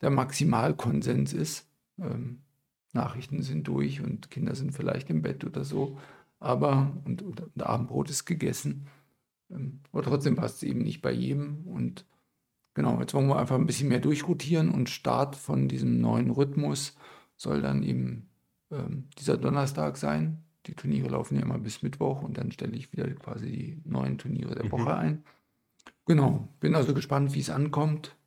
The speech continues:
Speaker 2: Das heißt, du
Speaker 1: Und
Speaker 2: probierst jetzt einfach ein bisschen durch und dann
Speaker 1: Genau,
Speaker 2: gucken
Speaker 1: aber
Speaker 2: wir
Speaker 1: die
Speaker 2: mal.
Speaker 1: Idee ist nicht, den einen Slot zu finden, der am besten funktioniert, sondern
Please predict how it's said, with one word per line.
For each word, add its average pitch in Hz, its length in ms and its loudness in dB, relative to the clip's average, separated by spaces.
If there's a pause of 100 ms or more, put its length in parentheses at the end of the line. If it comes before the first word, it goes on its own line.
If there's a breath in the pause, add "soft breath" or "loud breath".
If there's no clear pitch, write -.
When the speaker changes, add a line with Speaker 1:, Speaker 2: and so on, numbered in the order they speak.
(380)
Speaker 2:
Das 104 100 -4
heißt, 104 200 4
du - 60 2
Speaker 1:
Und - 60 -2
Speaker 2:
probierst 110 380 4
jetzt 95 120 -4
einfach 98 220 -4
ein 92 80 2
bisschen 98 280 -2
durch 101 460 2 (240)
und 95 140 -4
dann 90 240 -2
Speaker 1:
Genau, 165 180 6
Speaker 2:
gucken - 120 4
Speaker 1:
aber 156 120 6
Speaker 2:
wir 170 80 8
Speaker 1:
die 156 60 8
Speaker 2:
mal. 156 100 6
Speaker 1:
Idee 165 180 10
ist 151 180 6
nicht, 156 320 4
den 139 200 6
einen 139 320 2
Slot 135 300 -2
zu 135 80 0
finden, 139 280 0
der 131 120 0
am - 120 0
besten 139 380 2
funktioniert, 139 720 0
sondern 127 460 -2